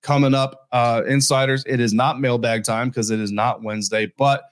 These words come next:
I am going to have an episode for you. I'm gonna do a little bit of dives into some second-year players. I'm gonna look at Jahan Dotson, uh, from his rookie year to now. I'm gonna look at, uh, some of the things from Sam Howell earlier in the season to now. And I do plan on looking at some of the defensive players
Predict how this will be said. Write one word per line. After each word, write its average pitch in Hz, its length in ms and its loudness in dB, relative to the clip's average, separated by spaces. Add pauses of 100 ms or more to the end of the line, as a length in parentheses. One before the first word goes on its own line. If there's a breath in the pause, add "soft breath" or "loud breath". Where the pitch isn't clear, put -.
(220 soft breath)
I 113 80 -2
am 120 160 2
going 120 180 0
to 110 60 -2
have 113 180 -2
an 107 80 -4
episode 110 480 0 (280)
for 131 280 0
you. 131 180 4
I'm 117 80 0
gonna 117 140 0
do 117 140 0
a 113 40 0
little 120 180 0
bit 123 140 -2
of 117 100 -2
dives 120 320 0
into 113 160 0
some 104 160 -2
second-year 117 460 -2
players. 117 340 -2
I'm 110 60 0
gonna 101 120 0
look 117 180 -2
at 117 60 -2
Jahan 110 340 -4
Dotson, 110 460 -2 (320)
uh, 107 180 0
from 110 180 -2
his 101 140 -2
rookie 117 220 -2
year 110 200 0
to 104 180 -4
now. 123 340 -2 (200)
I'm 110 80 0
gonna 110 120 2
look 107 200 -2
at, 104 200 -2 (100)
uh, 110 220 0
some 113 180 0
of 110 60 2
the 107 60 0
things 110 240 -2
from 107 100 -10
Sam 104 260 -2
Howell 117 320 0
earlier 110 300 -2
in 110 80 -6
the 107 60 -4
season 110 340 -4
to 107 100 -16
now. 107 240 -2 (340 soft breath)
And 113 140 0
I 110 80 2
do 113 160 2
plan 110 260 0
on 104 140 -2
looking 107 280 0
at 107 100 -2
some 110 160 0
of 104 60 2
the 101 60 2
defensive 101 520 -2
players 104 400 0